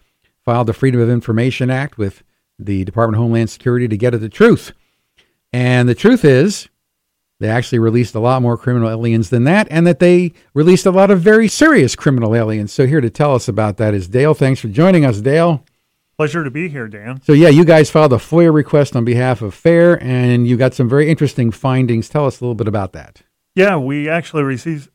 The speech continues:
Speaker 2: some very disturbing findings from ice, uh, that show that, number one, the, uh, s-, the higher-ups at ice,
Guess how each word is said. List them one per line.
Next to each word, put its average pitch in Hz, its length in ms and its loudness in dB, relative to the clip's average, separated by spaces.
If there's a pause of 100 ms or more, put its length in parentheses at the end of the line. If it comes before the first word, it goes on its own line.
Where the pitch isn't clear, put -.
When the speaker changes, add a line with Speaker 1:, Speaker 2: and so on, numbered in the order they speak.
Speaker 2:
some 135 340 -6
very 170 320 2
disturbing 127 640 -6
findings 110 600 -12
from 117 420 -4
ice, 117 520 -6 (100)
uh, 120 220 -6
that 131 240 -8
show 139 280 -2
that, 131 220 -4
number 135 240 -8
one, 147 460 -6 (640)
the, 120 580 -8
uh, 113 380 -12
s-, - 260 -20
the 139 400 -20
higher-ups 180 580 -4
at 127 120 -4
ice, 127 480 -10